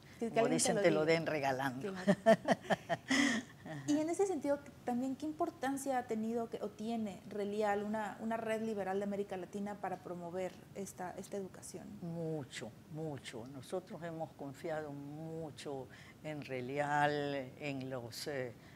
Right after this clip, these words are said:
Speaker 2: conocer lo que está pasando. Es importantísima la información,
Speaker 1: Ujú.
Speaker 2: realmente,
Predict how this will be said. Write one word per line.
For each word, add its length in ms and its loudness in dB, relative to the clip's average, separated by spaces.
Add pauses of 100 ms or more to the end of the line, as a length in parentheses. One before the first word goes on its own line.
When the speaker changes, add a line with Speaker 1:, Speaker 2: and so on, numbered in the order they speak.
(160)
Speaker 2:
conocer 460 2
lo 140 -4
que 60 -4
está 200 -2
pasando. 680 0 (200)
Es 160 -6
importantísima 1000 0
la 80 -2
información, 680 -6 (100)
Speaker 1:
Ujú. 100 -14
Speaker 2:
realmente, 680 -6